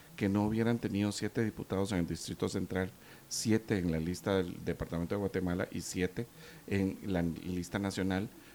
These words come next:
como ellos pretenden, y haber colado a los que colaron ahora. O sea, no le van a entrar. Te lo aseguro. Y si, si, si quieres,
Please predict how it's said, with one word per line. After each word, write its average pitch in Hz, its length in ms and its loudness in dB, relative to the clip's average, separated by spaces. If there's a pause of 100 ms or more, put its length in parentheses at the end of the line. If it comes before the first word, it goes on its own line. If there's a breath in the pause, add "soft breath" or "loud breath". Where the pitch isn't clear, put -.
(120 loud breath)
como 92 280 6
ellos 95 240 2
pretenden, 104 600 4
y 95 280 0
haber 85 320 2
colado 95 560 4
a 90 160 2
los 80 260 -2
que 80 160 -6
colaron 82 480 -2
ahora. 104 320 -2 (460 soft breath)
O - 40 -8
sea, - 160 0
no 92 220 6
le 113 140 6
van 101 160 0
a 107 40 2
entrar. 110 300 -2 (540 loud breath)
Te 113 100 6
lo 107 160 10
aseguro. 117 560 2
Y 113 60 0
si, 104 160 2
si, 120 180 -6
si 120 160 -4
quieres, 131 320 2